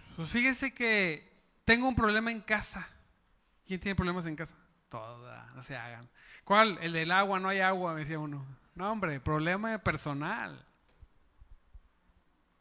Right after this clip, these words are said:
Todos tenemos problemas. Es normal tener problemas. Lo que no es normal es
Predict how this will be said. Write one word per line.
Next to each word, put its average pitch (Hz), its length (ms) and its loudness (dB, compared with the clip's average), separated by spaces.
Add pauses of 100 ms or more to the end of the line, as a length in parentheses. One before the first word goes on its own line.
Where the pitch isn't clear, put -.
(1120)
Todos 277 300 12
tenemos 269 340 2
problemas. 277 760 0 (880)
Es 226 160 6
normal 285 440 8
tener 277 240 -4
problemas. 269 460 -6 (1080)
Lo 165 140 -4
que 180 100 6
no 226 160 6
es 247 60 2
normal 262 600 6
es 240 420 6